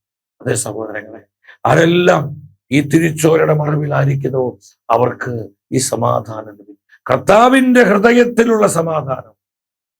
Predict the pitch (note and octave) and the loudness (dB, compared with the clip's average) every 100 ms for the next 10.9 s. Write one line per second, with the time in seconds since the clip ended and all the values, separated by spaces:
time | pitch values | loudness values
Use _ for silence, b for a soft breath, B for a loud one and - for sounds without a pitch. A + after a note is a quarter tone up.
0 | _ A2+ A2+ A2+ B2 A2+ A#2+ C3 C3 B2+ | _ -8 -6 -4 -6 -8 -8 -6 -6 -6
1 | A#2+ A#2 A2+ _ A2+ _ _ _ _ _ | -8 -8 -10 _ -20 _ _ _ _ _
2 | _ _ _ - C#3 D3 D#3+ D#3+ D3+ D#3+ | _ _ _ -2 -2 0 0 0 0 -2
3 | F3 E3 D#3+ D#3+ D#3 E3+ D#3+ E3 F3 E3+ | -2 -2 -2 -2 -4 -4 -2 -2 -4 -8
4 | _ - - A#2+ D3+ F3 F3 F#3 G#3 G3+ | _ -20 -6 -2 0 0 0 2 2 2
5 | G3 G3 F#3 D#3 D#3 - _ b - F#3 | 0 0 -2 -10 -10 -14 _ b -2 2
6 | A#3+ C4+ C4+ B3+ A#3+ B3+ C4 B3 A#3 A#3 | 4 4 4 4 4 4 2 2 2 2
7 | G#3+ G3+ A3+ A3 G#3 F#3 F#3+ F#3 F#3 F3 | 0 0 0 -2 -4 -8 -8 -8 -10 -10
8 | E3 _ _ _ _ _ _ _ _ _ | -16 _ _ _ _ _ _ _ _ _
9 | _ B2 A3 C#4+ C#4+ C#4+ D4 C#4+ A#3+ B3+ | _ 2 2 4 4 4 2 2 2 2
10 | - G#3+ G3+ F#3+ D#3+ D3 B2 G#2 | 2 -2 0 -2 -4 -8 -8 -14